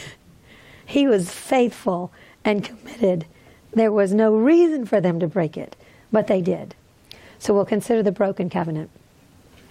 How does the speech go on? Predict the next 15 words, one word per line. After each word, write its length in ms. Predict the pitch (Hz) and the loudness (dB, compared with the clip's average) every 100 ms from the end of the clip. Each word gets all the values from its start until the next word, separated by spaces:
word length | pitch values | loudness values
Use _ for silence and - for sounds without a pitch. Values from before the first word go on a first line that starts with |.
| - - - - - - | -20 -20 -18 -18 -20 -4
Ralph 200 | 226 214 | -2 0
Alexander 560 | 247 208 208 240 254 240 | 0 0 2 2 2 0
explains 640 | 240 - 233 208 208 202 | -2 -2 0 2 0 -2
in 280 | 233 196 196 | -2 0 0
his 300 | - 208 180 | 0 -2 0
introduction 600 | 214 220 247 214 226 226 | 0 2 2 0 0 0
to 120 | 233 | 2
the 100 | 202 | 2
book 360 | 180 208 214 - - - - | 2 0 -2 -8 -20 -20 -10
of 160 | - 196 | -2 0
Ezekiel 680 | 202 208 170 196 180 185 202 | 2 0 2 2 2 0 -2
that 400 | 180 185 190 - _ - - | 0 0 -2 -6 _ -20 -6
the 120 | 208 196 | 0 2
Mosaic 760 | 196 196 220 208 277 359 - | 2 2 2 2 0 -4 -8
covenant 560 | - 208 180 175 180 | -2 0 0 -4 -6